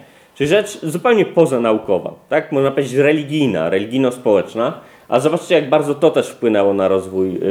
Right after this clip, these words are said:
y, średniowiecza. No i wreszcie, y, na rozwój uniwersytetu, tak? One sprawiły, że ten wiek można nazwać, y, złotym wiekiem. Więc po kolei.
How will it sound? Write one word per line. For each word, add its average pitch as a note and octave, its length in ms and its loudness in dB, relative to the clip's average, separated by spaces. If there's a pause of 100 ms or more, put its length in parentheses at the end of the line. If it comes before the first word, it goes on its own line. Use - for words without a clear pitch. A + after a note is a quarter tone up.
(160)
y, F#2+ 40 -2
średniowiecza. G2 640 -2 (580)
No A3 100 4
i C4+ 80 6
wreszcie, G3 680 2
y, D#3+ 400 4
na E3 160 4
rozwój E3+ 200 0
uniwersytetu, D#3+ 720 2 (340)
tak? C#3+ 200 -6 (420)
One D#3 220 2
sprawiły, D3 400 0
że C3+ 100 -8
ten B2 200 -2
wiek C#3 300 0
można B2 320 -2
nazwać, A#2 720 -4 (420)
y, G#2+ 40 2
złotym A#2+ 340 -2
wiekiem. E2 300 -4 (960)
Więc B2+ 180 -2
po G3+ 120 0
kolei. B2 360 4